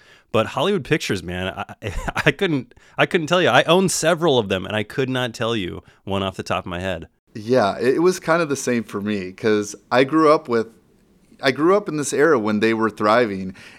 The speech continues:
Speaker 2: and for me, I could probably only tell you two or three at the time that I started this, uh,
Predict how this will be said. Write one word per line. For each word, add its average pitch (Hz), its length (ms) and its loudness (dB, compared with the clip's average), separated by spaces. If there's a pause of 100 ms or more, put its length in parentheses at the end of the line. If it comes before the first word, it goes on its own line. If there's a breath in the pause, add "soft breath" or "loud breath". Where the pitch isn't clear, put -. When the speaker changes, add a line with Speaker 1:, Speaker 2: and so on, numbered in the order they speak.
Speaker 2:
and 113 280 0
for 131 180 -2
me, 120 280 0
I 120 120 -2
could - 180 -12
probably 143 400 -6
only 147 220 -6
tell 135 240 -2
you 139 360 -4 (340)
two 175 160 -4
or 160 100 2
three 127 720 -2
at 117 220 -4
the 113 100 -10
time 127 420 2
that 113 140 0
I 107 60 0
started 117 440 2
this, 95 360 -8 (440 loud breath)
uh, 113 440 2